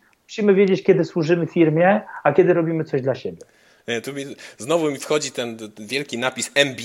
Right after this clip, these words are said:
Speaker 1: A przed oczy. No, no, to tak zupełnie chyba nie po, e, M B A-owemu. No ale dobra, słuchaj, mam ostatnie pytanie do ciebie. Mm, no, no kurczę,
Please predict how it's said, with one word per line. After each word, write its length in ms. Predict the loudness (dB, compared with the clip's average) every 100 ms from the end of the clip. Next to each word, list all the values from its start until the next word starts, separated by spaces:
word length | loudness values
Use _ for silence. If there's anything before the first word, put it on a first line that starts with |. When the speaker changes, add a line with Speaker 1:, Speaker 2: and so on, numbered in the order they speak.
| -6
Speaker 1:
A 400 | -2 -4 -6 -10
przed 220 | -8 -6
oczy. 360 | -6 -6 -6 -10 -14
No, 160 | -14 -14 -16 -14
no, 80 | -14 -16 -20 -20 -14
to 120 | -12
tak 240 | -8 -8 -6
zupełnie 480 | -4 0 0 0
chyba 240 | -2 0 0
nie 140 | -2
po, 120 | -2 -4
e, 20 | -6 -10 -6
M 160 | -8
B 80 | -6 -4 0 0
A-owemu. 320 | -2 -6 -10 -20 -20 -20 -20 -20 0
No 100 | 6
ale 120 | 8
dobra, 260 | 8 6 2 -4 -8
słuchaj, 240 | 4 4 6
mam 140 | 4
ostatnie 380 | 4 4 0 0
pytanie 340 | -4 -4 -4
do 100 | -4
ciebie. 360 | -8 -4 -2 -2 -4 -12
Mm, 800 | -8 -6 -6 -6 -4 -4 -6 -10 -20 -20 -20 _ _ _ -12
no, 120 | -12 -8
no 100 | -10
kurczę, 360 | -10 -10 -10